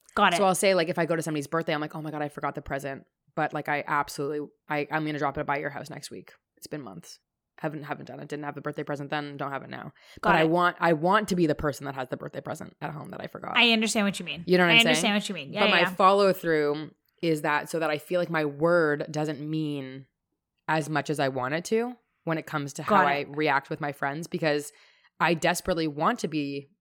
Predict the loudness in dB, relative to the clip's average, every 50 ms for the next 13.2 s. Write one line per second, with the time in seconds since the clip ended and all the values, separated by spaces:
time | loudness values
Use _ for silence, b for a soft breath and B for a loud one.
0 | _ _ -10 -4 -4 -2 -2 -2 -4 -4 -4 -4 -6 -6 -6 -6 -6 -6 -4 -4
1 | -4 -4 -4 -4 -4 -2 0 0 0 0 0 0 0 0 2 2 0 0 0 0
2 | 2 2 2 2 4 4 4 4 4 4 4 4 2 2 -2 -10 -12 -12 -14 _
3 | _ _ _ -6 -4 -4 -4 -4 -6 -8 -8 -8 -8 -8 -10 -12 -14 -18 -10 -2
4 | 2 4 4 4 4 2 4 6 6 8 8 10 10 10 10 8 6 6 6 6
5 | 6 4 6 4 4 4 2 2 0 0 -2 -2 -4 -4 -4 0 4 4 4 6
6 | 6 6 4 4 2 2 0 0 -2 -2 -6 -8 -8 -6 -4 -4 -2 -2 -2 -2
7 | -2 -2 -2 -2 -2 0 0 0 -2 -4 -6 -6 -6 -6 -4 -4 -4 -4 -6 -8
8 | -8 -10 -12 -14 -14 -12 -8 -8 -8 -8 -8 -10 -10 -10 -8 -8 -8 -8 -8 -6
9 | -8 -8 -6 -6 -6 -6 -6 -6 -6 -6 -6 -6 -6 -4 -6 -6 -6 -6 -8 -10
10 | -10 -10 -10 -8 -8 -8 -6 -6 -6 -6 -4 -4 -4 -4 -4 -4 -6 -8 -8 -10
11 | -14 -12 -12 -10 -10 -10 -8 -6 -6 -4 -4 -4 -6 -8 -8 -6 -6 -4 -4 -4
12 | -6 -6 -6 -4 -6 -6 -6 -6 -10 -8 -8 -8 -8 -10 -10 -10 -8 -6 -6 -6
13 | -6 -8 -8 -10